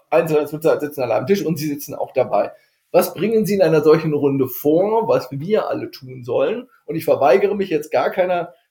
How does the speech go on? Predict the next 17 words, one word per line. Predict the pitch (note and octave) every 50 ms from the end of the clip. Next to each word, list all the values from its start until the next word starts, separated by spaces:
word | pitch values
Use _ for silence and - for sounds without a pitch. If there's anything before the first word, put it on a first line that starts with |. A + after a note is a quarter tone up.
| _
Varianz, | - C3 B2 B2 B2 D#3+ D3+ G#3+ C4 - - -
sondern | F3+ F3+ F#3 F#3+ F3+ F3+ F3+ - _ _ _ _ _ _ _ _
was | D3+ D#3+ - D#3 F#3+ G#3
ist | G#3 G3 - _ -
Ihr | F3 F#3+ F#3 D#3
Argument, | F3+ F3 E3 D#3+ D#3+ D3+ D3+ E3 C#3+ B2+
wie | C#3+ D#3+
sollen | D#3 D3+ D3 D3 D3+ D#3+ E3 E3 D#3
wir | D#3 D3 C3
uns | C3+ C#3+ C#3+
in | C3 C3
der | - - - -
Zukunft | - - F#3+ - - G3 F3+ F3 - -
in | - C#3 C#3
diesen | B2+ C#3 C#3+ C3 C#3+ C3+
Themen | - - A#2+ C#3 B2 -
weiterentwickeln? | - G3+ - - - F#3+ - - - - - F3 F3+ A3 G#3+ A3 B3 -